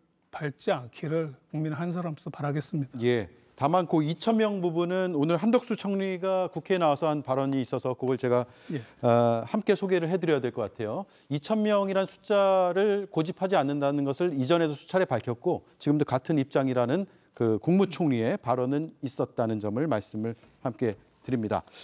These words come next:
Speaker 2: 복지부가 어제부터 비상진료 대응 브리핑을 시작을 했는데요. 어, 응급실 관련 사안을 알리겠다라는 건데 대통령실의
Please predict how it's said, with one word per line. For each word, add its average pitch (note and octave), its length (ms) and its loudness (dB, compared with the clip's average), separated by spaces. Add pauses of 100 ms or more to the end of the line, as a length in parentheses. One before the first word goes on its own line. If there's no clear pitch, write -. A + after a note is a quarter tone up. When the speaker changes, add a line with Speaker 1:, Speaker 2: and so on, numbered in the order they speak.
(180)
Speaker 2:
복지부가 A#3+ 560 0
어제부터 G#3 1000 4
비상진료 F#3 560 2
대응 D#3+ 280 2
브리핑을 D3+ 320 0
시작을 C3 300 0
했는데요. A#2 440 -2 (520)
어, B2+ 260 0
응급실 F#3+ 400 0
관련 G3+ 300 2
사안을 F#3 420 0
알리겠다라는 D3 960 4
건데 A#2+ 360 0
대통령실의 F3 1080 -2